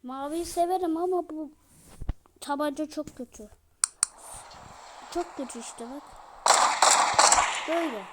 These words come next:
Şimdi bombalara geldik.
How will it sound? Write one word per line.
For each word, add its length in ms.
Şimdi 320
bombalara 520
geldik. 460